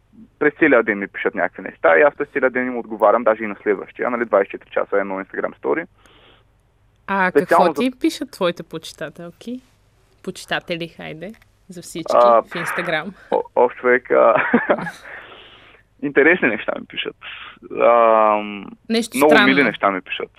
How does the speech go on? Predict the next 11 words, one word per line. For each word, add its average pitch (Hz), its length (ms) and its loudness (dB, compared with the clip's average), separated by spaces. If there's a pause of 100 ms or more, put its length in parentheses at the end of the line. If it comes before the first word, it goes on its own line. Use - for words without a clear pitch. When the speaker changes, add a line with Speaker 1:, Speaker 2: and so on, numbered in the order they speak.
Speaker 1:
Да, 120 380 2
много 123 240 0
мили 165 200 -2
неща 147 340 0
ми 123 60 -8
пишат. - 240 -10 (580)
Ам, 107 500 2 (1600)
и 127 580 2 (500)
много 147 320 2
ме 156 160 2
зареждат 107 440 2